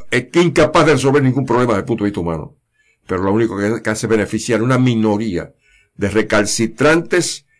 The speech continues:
y odiadores, porque esos señores son odiadores, no son ni personas.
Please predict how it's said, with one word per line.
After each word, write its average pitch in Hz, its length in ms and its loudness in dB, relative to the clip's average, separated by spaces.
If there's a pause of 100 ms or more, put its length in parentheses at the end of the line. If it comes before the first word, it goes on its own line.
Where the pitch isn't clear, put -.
(320)
y 120 140 4
odiadores, 123 1000 4
porque 90 140 -10
esos 107 200 -4
señores 117 380 0
son 139 240 -2
odiadores, 151 960 4 (720)
no 107 120 -2
son 143 200 2
ni 151 120 0
personas. 120 800 0